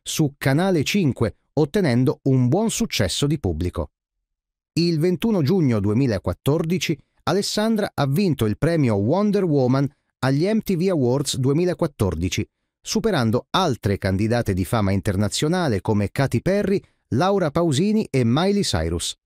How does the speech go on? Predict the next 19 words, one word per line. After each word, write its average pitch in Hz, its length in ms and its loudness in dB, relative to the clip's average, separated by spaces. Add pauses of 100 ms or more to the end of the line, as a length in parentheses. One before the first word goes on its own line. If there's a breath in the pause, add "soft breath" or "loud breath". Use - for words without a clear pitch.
(720)
Nello 117 260 2
stesso 147 360 -2
mese 104 380 0
ha 120 80 -2
partecipato 151 760 -2
al 131 100 0
Summer 180 460 -2
Festival, 104 640 -2 (240 loud breath)
dove 139 260 2
ha 151 60 -2
vinto 143 480 0
durante 127 400 0
la 104 140 -2
terza 135 320 -2
serata 117 480 -2
con 135 280 2 (260 loud breath)
Non 143 380 2
devi 202 300 0
perdermi. 90 580 -2